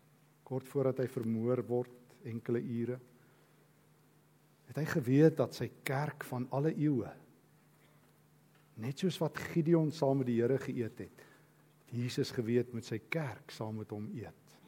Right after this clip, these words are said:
En toe het hy die brood gevat, wat daar by die Pasga was, en hy het vir die, vir sy mense gesê, "Hierdie brood, soos julle dit eet, moet julle weet, dit is my liggaam." Dat julle elke keer dink, "Dis my liggaam,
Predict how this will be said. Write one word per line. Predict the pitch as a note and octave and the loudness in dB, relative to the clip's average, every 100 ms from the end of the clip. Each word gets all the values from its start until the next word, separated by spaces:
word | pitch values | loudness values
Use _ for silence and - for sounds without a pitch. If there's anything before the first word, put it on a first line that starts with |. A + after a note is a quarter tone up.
| - | -18
En | |
toe | G#2+ | -6
het | C3 | 2
hy | F3 | 4
die | D#3 | 4
brood | A2 D3 G3 - | 4 4 4 0
gevat, | A#2+ - G#2+ - - - - - - - _ | -12 -8 -10 -12 -20 -20 -20 -20 -20 -20 _
wat | B2+ | 2
daar | A#2+ C3 | 6 6
by | D3 | 4
die | D3 | 2
Pasga | C#3+ C3+ - G#2 | -2 -2 -6 -8
was, | E2+ - A#2+ | -8 -12 -10
en | F#2+ | -8
hy | G#2 | -10
het | - - | -10 -6
vir | C3 | -6
die, | C3 - - - - B2+ - - | -6 -10 -20 -20 -14 -12 -12 -10
vir | B2 | -4
sy | D3+ C#3+ | -2 0
mense | A#2+ C3+ C#3 | 2 0 -2
gesê, | D3 C3+ - | -4 -4 -2
"Hierdie | C3 C#3+ B2+ | 0 0 0
brood, | A2+ A#2+ D3+ - - - - - - _ _ _ _ _ _ _ _ _ _ _ - - | 4 6 4 0 -18 -20 -20 -20 -20 _ _ _ _ _ _ _ _ _ _ _ -20 -8
soos | C3+ B2 | -4 4
julle | E3+ E3 | 6 6
dit | D#3 - | 4 2
eet, | D#3+ C3 - - - - - _ - - - | 4 4 2 -16 -20 -20 -20 _ -20 -20 -12
moet | A#2+ | 0
julle | C3+ C3 | 4 4
weet, | G#2 A#2+ C3+ C3 - - - _ - | 4 6 6 4 -12 -20 -20 _ -12
dit | B2+ C#3 | -10 -8
is | - | -4
my | C#3 | -2
liggaam." | A2+ G#2 - G#2 G2+ A2 | -2 -4 -6 -6 -8 -12
Dat | - | -10
julle | B2 - | -8 -4
elke | F3 F#3 G3 | -4 -4 -2
keer | D3+ B2+ | 0 0
dink, | - F2+ - | -4 -10 -10
"Dis | A2 | -10
my | C3+ B2 | -6 -6
liggaam, | G2 - A2 F#2+ | -6 -8 -8 -8